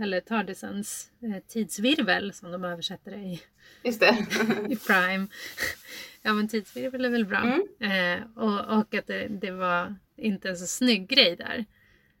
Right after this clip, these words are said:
Speaker 1: Eh, för att det löser allting för sny-, för lätt.
Speaker 2: Mm.
Speaker 1: Ehm, men nu när samma sak återkommer i det här avsnittet så, så förstår man ju att, att, eh,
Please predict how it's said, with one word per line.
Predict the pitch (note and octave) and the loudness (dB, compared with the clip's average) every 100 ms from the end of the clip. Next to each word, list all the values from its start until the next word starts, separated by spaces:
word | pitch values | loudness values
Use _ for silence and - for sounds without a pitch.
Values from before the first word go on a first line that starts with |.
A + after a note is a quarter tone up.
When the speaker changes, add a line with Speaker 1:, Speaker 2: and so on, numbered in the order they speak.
| - F#3+ | -8 -4
Speaker 1:
Eh, | F3+ F#3 | -2 -4
för | G3 F#3+ | -8 -6
att | F#3 | -6
det | F#3 | 0
löser | G#3 G#3 - F3+ | 4 4 2 -4
allting | E3 F3 F3 | -4 -6 -8
för | G#3+ | -6
sny-, | - C#4+ - A#3 | 2 2 2 -12
för | - G#3 F#3 | -4 0 2
lätt. | C#4 - - - | 0 0 -4 -6
Speaker 2:
Mm. | A3+ A3 A3+ A#3 _ _ _ - | 0 2 2 0 _ _ _ -8
Speaker 1:
Ehm, | G3 F3+ F3+ G3 _ - | -4 -4 -4 -8 _ -2
men | G#3+ G#3 G3 F#3+ | 4 4 4 0
nu | F#3+ G3+ C4 B3+ A3+ | -2 4 6 6 4
när | G3 F#3 F3 F#3 F3+ _ A3+ | 2 0 -2 -6 -14 _ -12
samma | - G3+ G3+ | -8 -6 -6
sak | - F#3+ - | -6 -8 -8
återkommer | G3 - A#3 A3 | -10 -8 -2 0
i | F#3 | 0
det | |
här | G3+ A#3+ | 0 2
avsnittet | A#3 G#3+ A3+ A3 - - - _ | 0 -2 -8 -8 -10 -14 -20 _
så, | - - F3+ F3 F3+ G#3+ - _ _ _ _ | -18 -6 -2 -2 -2 -8 -12 _ _ _ _
så | - G3 | -12 -8
förstår | G#3 - B3+ A#3+ | -6 -2 0 4
man | G3+ F3 | 2 0
ju | E3+ | -2
att, | F#3+ - - - _ | -6 -8 -16 -20 _
att, | F3+ - _ | -18 -18 _
eh, | - | -8